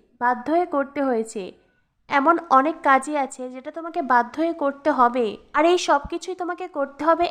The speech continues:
একটাই কারণে, ঝামেলা অশান্তি আর হবে না। সাক্ষ্য, তুমি মেয়েটাকে নিয়ে যাও।"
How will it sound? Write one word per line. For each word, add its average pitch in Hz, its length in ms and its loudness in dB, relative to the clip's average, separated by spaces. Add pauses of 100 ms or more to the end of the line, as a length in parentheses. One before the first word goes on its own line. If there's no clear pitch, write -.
(140)
একটাই 294 300 -6 (100)
কারণে, 220 320 0 (260)
ঝামেলা 269 500 -2
অশান্তি 294 380 -4
আর 311 120 4
হবে 247 280 2
না। 254 100 -2
সাক্ষ্য, 233 420 -6 (580)
তুমি 339 180 2
মেয়েটাকে 311 420 0 (100)
নিয়ে 269 180 0
যাও।" 202 260 -2